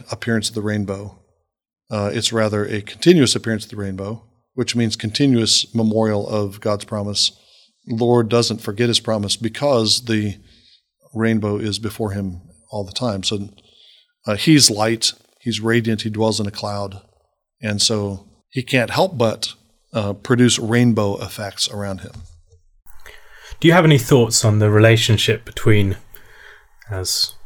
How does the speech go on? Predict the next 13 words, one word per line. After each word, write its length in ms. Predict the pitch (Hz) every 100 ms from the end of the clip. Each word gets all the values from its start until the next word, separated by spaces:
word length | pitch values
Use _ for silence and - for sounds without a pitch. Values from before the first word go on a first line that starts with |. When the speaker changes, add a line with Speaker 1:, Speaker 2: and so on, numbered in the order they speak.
| - - - - - - -
Speaker 2:
I 60 |
think 480 | 95 - 101 - - - - - - - - - - - - - -
Jim 200 | - 110
Jordan 340 | 110 104 104 107 _
talks 340 | - 120 - 110
about, 380 | 110 101 -
as 140 | 113 104
the 120 | 117
above 320 | 107 117 107
and 140 | 107 104
the 40 |
below 300 | 101 107 104
waters 800 | 101 98 95 - 95 95 -